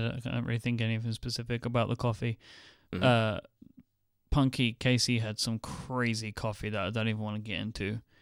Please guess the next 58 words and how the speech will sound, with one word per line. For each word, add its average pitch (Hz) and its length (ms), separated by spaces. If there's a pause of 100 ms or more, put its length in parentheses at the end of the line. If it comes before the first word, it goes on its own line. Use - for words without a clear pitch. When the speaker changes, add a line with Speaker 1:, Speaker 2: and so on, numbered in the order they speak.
(320)
Speaker 2:
Oh, 98 140
I 92 80
put - 220
the 113 80
link 120 220
in 104 60
the 98 60
show. 92 240
We're 95 140
getting 101 260
to 67 160
it. 78 120
If - 60
you - 40
don't 127 200
Speaker 1:
Okay. 110 160
Speaker 2:
get 92 160
to 80 120
it, 82 80
I'll 98 160
get 73 200
to 73 120
it. 76 200
Speaker 1:
Okay, 110 340
so 113 280 (800)
you 131 180
can 120 160
explain 107 440
it, - 180
but 113 140
it 101 100
was - 300
Speaker 2:
Yeah. 214 100
Speaker 1:
just - 200 (260)
basically 147 480
when 123 160
he 117 80
was 113 100
explaining 117 480
this 107 140
coffee 110 320
to 110 160
us, 104 340 (340)
was 127 200
effectively 107 720 (560)
letting 127 320
us 110 220
know 107 320 (380)
how 120 160
much 113 300
we 117 80
should 107 200
have 110 260
before 113 340
it - 120
will - 160
kill 190 260
us. - 380